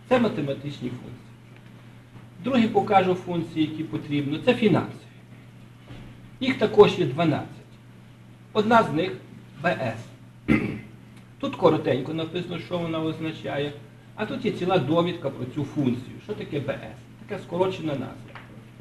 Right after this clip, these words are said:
Скорочена назва економічної фінансової функції Б С. Є написані вхідні дані, які вона,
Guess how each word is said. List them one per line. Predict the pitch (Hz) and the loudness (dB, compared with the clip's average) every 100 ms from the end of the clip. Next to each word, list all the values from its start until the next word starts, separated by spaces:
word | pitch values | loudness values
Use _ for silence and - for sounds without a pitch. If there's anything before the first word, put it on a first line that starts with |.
| - - - - - - - - | -18 -18 -18 -18 -18 -20 -20 -6
Скорочена | 160 175 170 127 127 | 2 2 2 -4 -4
назва | 147 226 202 185 - - - - - | -2 -2 -2 -4 -8 -10 -18 -20 -16
економічної | - 156 160 175 190 - 147 | -8 -2 0 2 -2 -4 -8
фінансової | 117 123 143 147 123 123 139 | -6 -4 -4 -4 -6 -8 -6
функції | 135 - 120 - | -8 -6 -8 -8
Б | |
С. | - - - - - - - - - - - - - 180 | -10 -12 -18 -20 -20 -20 -20 -20 -20 -20 -20 -20 -8 4
Є | 220 | 6
написані | 180 - 185 151 | 6 4 2 2
вхідні | 143 - 208 170 175 | -2 -4 -4 -2 0
дані, | 123 131 131 156 190 | 0 -2 -2 -2 -4
які | 202 233 | -6 -8
вона, | 226 226 233 | -8 -8 -8